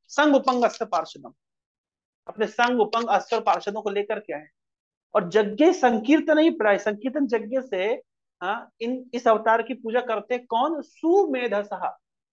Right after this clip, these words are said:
जो बुद्धिमान व्यक्ति। ये कहाँ लिखा गया? ये सब श्रीमद् भागवत में लिखा गया है। श्रीमद् भागवतम प्रमाण अमलम,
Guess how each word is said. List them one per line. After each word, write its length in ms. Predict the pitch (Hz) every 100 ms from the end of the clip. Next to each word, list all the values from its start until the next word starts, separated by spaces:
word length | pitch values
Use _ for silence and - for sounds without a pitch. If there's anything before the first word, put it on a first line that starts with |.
| _ _ _ 233
जो 80 |
बुद्धिमान 480 | 190 202 170 202 240
व्यक्ति। 380 | 190 - - - _ _ _ _ _ _ _ _ _ _ _ _ -
ये 60 | 208
कहाँ 240 | 214 254
लिखा 180 | 277 262
गया? 80 | 285
ये 60 |
सब 120 | 277 294
श्रीमद् 320 | - 247 220
भागवत 320 | 196 190 185 180
में 40 |
लिखा 200 | 165 143
गया 140 | 147
है। 60 | - _ _ _ _ _ _
श्रीमद् 420 | 208 226 262 196
भागवतम 520 | 185 190 202 208 302
प्रमाण 400 | - 190 208 226
अमलम, 300 | 180 156 151